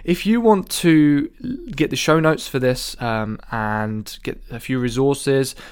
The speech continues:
get a link for Profit Bandit, and also have another look at the Fast Start Guide that teaches you exactly everything you need to know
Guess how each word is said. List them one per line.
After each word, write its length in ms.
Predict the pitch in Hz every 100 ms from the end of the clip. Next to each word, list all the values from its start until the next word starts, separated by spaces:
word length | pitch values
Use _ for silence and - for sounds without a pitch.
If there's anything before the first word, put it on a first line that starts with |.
| -
get 120 | 127
a 20 | 127
link 220 | 139 -
for 120 | 147
Profit 360 | - 156 - -
Bandit, 360 | 120 120 123
and 120 | 127
also 400 | 143 139 - 127 123 - -
have 140 | - 143
another 200 | 143 139
look 140 | 139
at 60 | 127
the 60 |
Fast 360 | - 143 143 135
Start 320 | - 123 123
Guide 460 | - 160 131 120 - - - -
that 220 | - - -
teaches 380 | 151 135 127
you 80 | 120
exactly 680 | 117 120 143 185 - 143 123 -
everything 720 | 180 196 214 190 180 160 147
you 260 | 127 160
need 260 | 165 156 143
to 120 | -
know 260 | 123 110